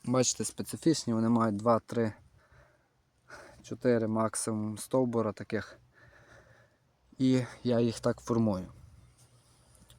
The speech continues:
Ну, через те, що в контейнерах. Якщо в землі, то п'ять-шість в формі чаші. Все решту молоде забирається, тому що в цьому немає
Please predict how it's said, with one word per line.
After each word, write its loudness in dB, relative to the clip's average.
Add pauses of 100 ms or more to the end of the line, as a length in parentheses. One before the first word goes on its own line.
Ну, -4 (220)
через -2
те, 2
що -6
в -4
контейнерах. -4
Якщо -2 (500)
в -6
землі, 2
то -4 (560)
п'ять-шість 0 (200)
в -20
формі 2
чаші. 0 (500)
Все 2
решту 0
молоде 2 (360)
забирається, 2
тому -4
що -8
в -6
цьому 0
немає 2